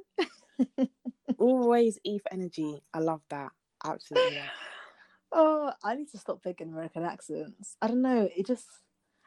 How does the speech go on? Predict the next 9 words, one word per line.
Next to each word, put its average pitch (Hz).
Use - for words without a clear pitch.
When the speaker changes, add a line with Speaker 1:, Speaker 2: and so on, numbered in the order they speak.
Speaker 1:
it 202
just 220
happens. 175
Speaker 2:
One 214
day 202
I'll 175
whip 190
out 175
my, 160